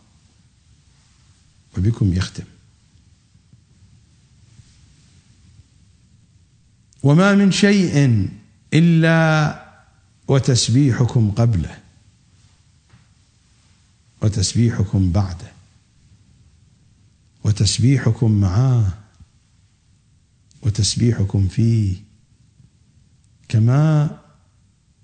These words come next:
يقول: "ذاك الذي كان مع الأنبياء باطنا"، وإنما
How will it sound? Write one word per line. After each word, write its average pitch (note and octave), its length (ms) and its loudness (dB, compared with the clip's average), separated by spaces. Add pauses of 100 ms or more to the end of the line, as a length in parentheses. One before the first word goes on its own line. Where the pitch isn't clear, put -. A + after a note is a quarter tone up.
(1000)
يقول: C3 500 2
"ذاك C3 340 2
الذي A#2+ 460 2
كان A#2+ 480 2
مع G#2+ 200 2
الأنبياء G#2 760 0
باطنا"، F#2 580 -2 (1120)
وإنما A#2 800 0